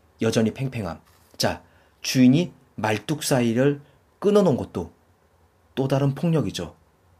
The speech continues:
내게 가까이 다가가게 하는 것도 폭력이고, 다가왔던 걸 다시 보내는 것도 폭력입니다. 자, 이렇게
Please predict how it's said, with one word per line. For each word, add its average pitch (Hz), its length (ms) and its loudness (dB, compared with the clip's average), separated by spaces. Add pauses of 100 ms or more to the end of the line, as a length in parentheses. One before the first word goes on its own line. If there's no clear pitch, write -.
(560)
내게 123 560 2 (120)
가까이 151 560 2
다가가게 123 540 -2
하는 113 220 0
것도 98 240 -8
폭력이고, 120 680 -2 (400)
다가왔던 104 540 -4
걸 139 240 -2 (360)
다시 - 360 -2
보내는 101 380 -8
것도 - 200 -12
폭력입니다. 92 680 -6 (540)
자, 123 120 0
이렇게 127 380 -2